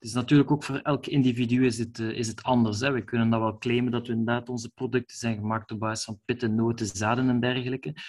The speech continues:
Als inderdaad de persoon in kwestie een notenallergie heeft, dan is gezond een andere definitie. Dus, eh, dus inderdaad, we streven naar het gezonder snakken, ehm, wat dat jullie ook doen inderdaad, hè.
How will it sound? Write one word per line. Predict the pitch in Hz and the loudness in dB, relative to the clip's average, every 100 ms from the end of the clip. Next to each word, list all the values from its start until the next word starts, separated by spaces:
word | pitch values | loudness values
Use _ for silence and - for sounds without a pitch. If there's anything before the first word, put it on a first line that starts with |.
| - - - | -16 -16 -4
Als | - 117 | 0 2
inderdaad | 113 104 123 123 | 2 4 2 2
de | 110 | -2
persoon | - 113 - 131 | -4 -4 0 2
in | 117 - | 2 0
kwestie | 120 117 120 | -6 -4 -2
een | 101 | -2
notenallergie | 104 127 135 113 123 117 107 117 117 117 | 0 -2 -2 -4 -4 -4 -2 -2 -2 -8
heeft, | 117 | -8
dan | 107 | -6
is | 101 101 | -6 -6
gezond | 107 98 113 104 | -8 -4 -4 -4
een | 113 - | -8 -4
andere | 120 104 104 | -2 -2 -4
definitie. | 101 101 - 98 107 104 95 85 - - - - | -4 -6 -4 0 0 0 -6 -10 -14 -16 -18 -6
Dus, | 113 113 98 | 2 2 2
eh, | 107 104 | 0 0
dus | 104 113 | 2 2
inderdaad, | 110 113 117 113 | 4 4 2 0
we | 113 | -8
streven | - 127 120 117 | -6 0 0 4
naar | 117 113 | 4 2
het | 113 | -4
gezonder | - 98 110 117 104 | -6 -6 -2 -2 -2
snakken, | - 113 107 117 101 101 - - | -2 0 0 0 -6 -8 -18 -18
ehm, | - 107 104 101 98 98 | -4 0 2 2 0 0
wat | 113 | -2
dat | 113 | 0
jullie | 110 107 104 | 2 2 2
ook | 107 107 | 2 0
doen | 104 | 0
inderdaad, | 98 92 95 95 | 2 0 -4 -6
hè. | 131 | -4